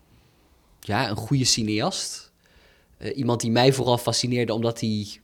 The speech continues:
werkzaam was geweest in Rome in een bepaalde periode. Ehm,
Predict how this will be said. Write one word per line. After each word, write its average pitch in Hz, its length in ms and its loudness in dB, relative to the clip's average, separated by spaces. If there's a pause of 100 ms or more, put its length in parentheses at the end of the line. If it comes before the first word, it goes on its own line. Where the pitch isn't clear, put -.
(180)
werkzaam 123 520 2
was 107 160 2
geweest 107 300 0
in 113 120 -6
Rome 120 440 6
in 120 80 -2
een 120 60 0
bepaalde 110 340 -2
periode. 117 560 -4 (260)
Ehm, 110 460 -10